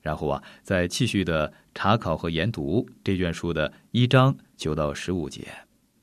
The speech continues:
读完西番雅书的一章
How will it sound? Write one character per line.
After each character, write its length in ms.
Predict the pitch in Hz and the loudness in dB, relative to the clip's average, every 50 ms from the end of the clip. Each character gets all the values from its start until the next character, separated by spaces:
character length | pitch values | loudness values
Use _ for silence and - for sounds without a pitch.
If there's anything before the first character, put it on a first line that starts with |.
| _ _ _ _ _ _ _ _ _ _ _ _ _ _ _ _ _ _ _ - - _ - - - - - _ _ _ _ _ | _ _ _ _ _ _ _ _ _ _ _ _ _ _ _ _ _ _ _ -20 -20 _ -20 -20 -20 -20 -20 _ _ _ _ _
读 140 | - 147 156 | 6 8 8
完 180 | 160 151 160 160 | 10 10 8 8
西 160 | 160 - 175 | 8 6 6
番 180 | 165 180 175 | 8 8 8
雅 200 | 170 139 101 92 | 8 6 6 4
书 240 | 92 - - 107 107 | 2 0 0 0 2
的 280 | 101 98 92 90 90 - - | 4 4 4 4 2 2 2
一 120 | 135 135 | 2 4
章 240 | 127 151 139 143 | 6 6 6 6